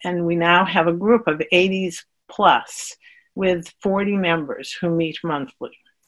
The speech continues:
And very significantly, members' feeling of being connected to their synagogues have increased. There's also been a lot of interest from members of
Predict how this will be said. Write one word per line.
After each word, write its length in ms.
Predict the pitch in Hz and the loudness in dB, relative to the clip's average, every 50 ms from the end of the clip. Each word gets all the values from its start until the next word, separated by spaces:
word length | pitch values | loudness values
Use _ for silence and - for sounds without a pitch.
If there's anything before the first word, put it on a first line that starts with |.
| _ _ _ _ _ _ _ - | _ _ _ _ _ _ _ 0
And 320 | - 175 175 180 170 - - _ _ _ _ _ _ _ _ _ _ _ _ _ _ _ _ - - | 2 4 4 4 2 -2 -6 _ _ _ _ _ _ _ _ _ _ _ _ _ _ _ _ -6 -2
very 340 | 180 202 202 214 208 196 | 2 4 4 4 4 2
significantly, 880 | 175 - - 156 156 151 151 - - - 143 135 139 143 135 151 151 151 | 0 -2 -4 -6 -4 -4 -6 -6 -8 -8 -6 -6 -6 -6 -6 -6 -6 -2
members' 720 | 160 165 180 180 180 190 196 202 196 190 190 - - - _ _ _ _ | 0 0 2 2 2 0 -2 -2 -4 -4 -4 -6 -12 -14 _ _ _ _
feeling 540 | - - - 220 214 226 233 240 226 226 214 | -12 -6 0 2 4 4 6 6 4 4 2
of 140 | 190 175 170 | 0 -2 -2
being 180 | 185 185 175 | -2 -2 -2
connected 540 | 170 - 180 180 175 165 165 - - 180 170 | -4 -4 -2 -2 0 -2 -2 -4 -8 -10 -8
to 100 | - 185 | -6 -4
their 140 | 180 175 165 | -4 -4 -4
synagogues 800 | - - - 175 170 160 147 - 123 - - - - - - - _ _ _ _ _ | -4 -4 -4 -2 -2 -4 -4 -6 -8 -8 -8 -12 -16 -20 -20 -20 _ _ _ _ _
have 160 | - 170 160 156 | -8 -6 -6 -4
increased. 800 | 151 156 151 - - - 156 123 - - - - - - - - _ _ _ _ _ _ _ _ - - - - - - - - _ _ _ _ - - - - - - | -6 -8 -10 -10 -8 -6 -6 -6 -8 -12 -16 -18 -18 -18 -20 -20 _ _ _ _ _ _ _ _ -20 -20 -20 -20 -20 -20 -20 -20 _ _ _ _ -20 -20 -18 -6 0 4
There's 180 | 226 220 226 | 4 6 8
also 360 | 240 233 247 285 302 - 262 | 8 8 8 8 6 4 4
been 200 | 226 220 220 214 | 4 4 6 6
a 80 | 208 196 | 4 6
lot 240 | 196 202 202 214 214 | 8 8 8 8 8
of 80 | 202 | 6
interest 340 | 214 220 220 220 226 220 - | 4 4 4 4 2 0 0
from 140 | - 220 208 | 2 2 4
members 320 | 208 208 202 202 190 175 | 4 4 4 2 2 2
of 100 | 202 196 | 0 0